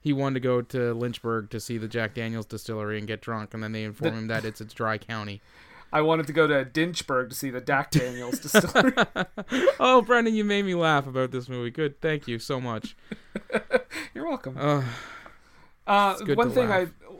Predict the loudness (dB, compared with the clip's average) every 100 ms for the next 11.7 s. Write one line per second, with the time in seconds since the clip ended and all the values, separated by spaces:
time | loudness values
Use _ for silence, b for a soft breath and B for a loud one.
0 | -14 -6 -4 0 0 0 4 4 4 0
1 | 0 0 -2 -10 B B B 0 0 2
2 | 0 4 4 4 0 -4 -6 -12 -8 0
3 | 2 2 -2 -8 -8 -4 0 2 6 6
4 | 6 8 8 8 2 -2 -4 B B -2
5 | 4 8 8 8 4 6 6 6 0 -2
6 | 0 2 2 6 6 6 2 0 0 0
7 | 0 0 2 2 2 -2 0 0 4 6
8 | 6 4 2 0 0 0 -2 -4 B B
9 | 0 0 2 0 4 2 4 0 4 4
10 | 4 4 4 0 -6 b -6 4 6 6
11 | 4 2 4 4 4 2